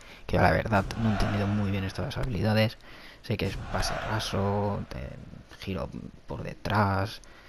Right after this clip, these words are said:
golpes sin rotación de balón, no sé, cosas así que se le puede cambiar a los jugadores, pero no sé muy bien cómo, cómo hacerlo. Luego intentaré cambiarlo porque la semana pasada me daban tres cada día que ganaba un partido.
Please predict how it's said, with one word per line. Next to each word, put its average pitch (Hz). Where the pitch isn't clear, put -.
golpes 92
sin -
rotación 95
de 90
balón, 101
no 98
sé, 98
cosas 98
así 101
que 101
se 95
le 131
puede 95
cambiar 87
a -
los 104
jugadores, 113
pero 120
no 101
sé 117
muy 98
bien 92
cómo, 92
cómo -
hacerlo. -
Luego 104
intentaré 76
cambiarlo 113
porque 110
la 98
semana 104
pasada 104
me 98
daban 98
tres 98
cada 104
día 98
que -
ganaba 92
un 101
partido. 131